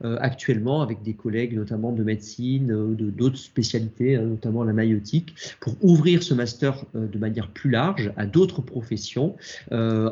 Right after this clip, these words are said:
en le modularisant. Finalement, il y aurait des modules qui seraient communs à di-, aux différentes professions et des modules qui seraient plus spécifiques,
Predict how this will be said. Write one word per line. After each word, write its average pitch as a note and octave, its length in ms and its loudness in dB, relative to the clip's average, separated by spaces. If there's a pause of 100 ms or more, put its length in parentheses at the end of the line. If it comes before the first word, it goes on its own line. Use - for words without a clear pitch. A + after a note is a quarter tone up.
en C#3 200 4
le B2+ 160 6
modularisant. C3+ 840 2
Finalement, C#3+ 400 -2
il C3 40 -4
y - 40 -4
aurait B2 100 -4
des A2+ 140 0
modules A#2+ 340 0
qui - 140 -12
seraient - 160 -4
communs D#3 480 2
à A#2 80 -4
di-, G#2+ 180 -10
aux A#2 80 -2
différentes A#2 460 -4
professions A2+ 640 0
et C3+ 80 4
des B2+ 140 2
modules A#2 360 0
qui D3 60 -12
seraient B2 180 -6
plus F#3 220 -4
spécifiques, D3 720 -2